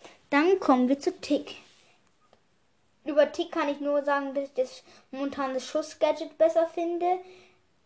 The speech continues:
Weil es wurde ja genervt, das andere, dass ihr nur fünfzig Prozent Schutzschild habt. Und die Star Powers von Tick kenne ich leider nicht. Okay.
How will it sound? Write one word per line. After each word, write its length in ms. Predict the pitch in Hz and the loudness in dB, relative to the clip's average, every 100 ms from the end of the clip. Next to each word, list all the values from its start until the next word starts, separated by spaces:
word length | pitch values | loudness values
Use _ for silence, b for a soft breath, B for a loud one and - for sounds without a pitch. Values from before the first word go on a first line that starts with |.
| _ | _
Weil 440 | 277 285 285 269 226 | 0 6 6 6 2
es 160 | 269 - | -8 -2
wurde 120 | 294 | 2
ja 120 | 269 | 2
genervt, 380 | 254 247 277 277 | 2 -2 -4 -6
das 120 | - | -8
andere, 440 | - 294 294 294 285 | -4 -2 -2 -2 -4
dass 140 | - | -4
ihr 60 | 262 | -6
nur 140 | 262 | -6
fünfzig 560 | 247 - 277 - 349 339 | -12 -10 -10 -4 -4 -2
Prozent 400 | 330 339 320 320 | -4 -2 -6 -8
Schutzschild 540 | - 330 - 320 311 | -12 -12 -10 -12 -6
habt. 280 | 320 320 - - - - | -8 -8 -20 -20 -18 -14
Und 100 | 262 | -12
die 60 | |
Star 260 | 269 285 294 | -2 0 2
Powers 240 | 320 302 | 2 0
von 160 | 302 269 | -2 -12
Tick 180 | 269 - | -14 -10
kenne 240 | 262 254 | -8 -6
ich 140 | 233 | -4
leider 240 | 220 214 220 | -2 0 0
nicht. 420 | 220 220 226 - _ _ _ _ _ _ _ _ _ _ b b b b _ _ _ _ _ _ _ _ _ _ | 0 -2 -6 -14 _ _ _ _ _ _ _ _ _ _ b b b b _ _ _ _ _ _ _ _ _ _
Okay. 520 | 523 311 - 330 - | -4 -2 6 8 6